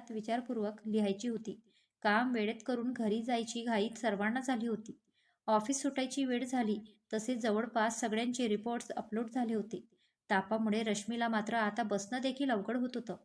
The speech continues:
डोळ्यासमोर अंधारी येत होते. तिची अजूनही काही उत्तर बाकी होती. सलोनीला रिपोर्ट करून आल्यावर सायली तिचा डेस्क आवरून जाण्याची तयारीत होती. डेस्कवरची पाण्याची बॉटल रिकामी पाहून रश्मी नाईलाजाने उठत पाणी प्यायला गेली.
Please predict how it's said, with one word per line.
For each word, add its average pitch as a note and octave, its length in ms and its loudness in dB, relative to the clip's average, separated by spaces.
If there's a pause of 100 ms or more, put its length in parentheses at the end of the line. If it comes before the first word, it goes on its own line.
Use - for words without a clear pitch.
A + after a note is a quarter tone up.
(400)
डोळ्यासमोर A#3 640 2
अंधारी A3+ 460 2
येत C4+ 180 2
होते. A#3 320 -4 (460)
तिची A#3+ 240 0
अजूनही A3+ 480 2
काही B3 260 2
उत्तर A#3+ 300 -4
बाकी A3 300 -2
होती. A3+ 380 -2 (380)
सलोनीला B3 720 2
रिपोर्ट C4+ 400 0
करून A3 360 2 (320)
आल्यावर B3 380 4
सायली A#3+ 460 2
तिचा C#4 180 0
डेस्क A#3 360 -2
आवरून B3+ 380 2
जाण्याची A#3 440 2
तयारीत A3 340 2
होती. A#3+ 320 -6 (460)
डेस्कवरची C#4+ 540 2
पाण्याची B3 420 2
बॉटल B3+ 360 2
रिकामी B3 400 0
पाहून C4+ 340 0
रश्मी B3 420 0
नाईलाजाने B3 520 2
उठत A3+ 440 -2
पाणी A3+ 240 4
प्यायला A#3 320 2
गेली. G#3+ 320 -2